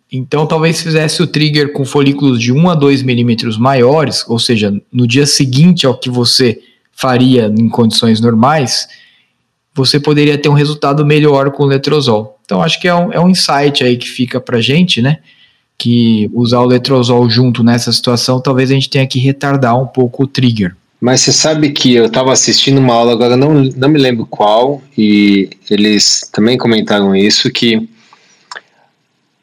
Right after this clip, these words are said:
Speaker 2: na época, acho que foram os estudos até do,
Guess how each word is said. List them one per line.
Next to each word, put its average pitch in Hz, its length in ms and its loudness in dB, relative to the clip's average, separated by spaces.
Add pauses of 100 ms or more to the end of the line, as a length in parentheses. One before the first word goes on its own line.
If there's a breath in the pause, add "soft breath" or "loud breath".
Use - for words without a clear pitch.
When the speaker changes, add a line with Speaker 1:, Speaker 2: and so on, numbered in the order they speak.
(120)
Speaker 2:
na 120 320 2
época, 151 540 -2
acho 127 180 0
que - 60 -8
foram 143 240 0
os 120 100 0
estudos 139 320 0
até 139 240 -2
do, 151 380 0